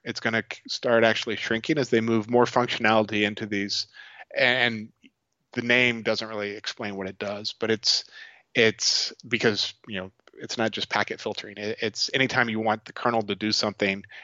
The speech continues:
it has interfaces for you to do it in a safe way that doesn't, that can't take it down. And so, um, in the case of Falco, uh, it allows you to just, anytime somebody makes a syscall,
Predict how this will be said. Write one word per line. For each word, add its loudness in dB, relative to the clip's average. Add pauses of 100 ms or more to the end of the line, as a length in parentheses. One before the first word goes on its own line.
it 2
has 0 (160)
interfaces 2 (340)
for -2
you -2
to -8
do 2
it 4
in 0
a -6
safe 2
way 2
that -6
doesn't, 2 (240)
that 0
can't 0
take -4
it -10
down. -8 (600)
And 0
so, 6
um, 0 (1080)
in -4
the 0
case -2
of -14
Falco, 0 (500)
uh, 0 (480)
it -2
allows 2
you -8
to -14
just, -6
anytime 0
somebody -4
makes -6
a -10
syscall, -2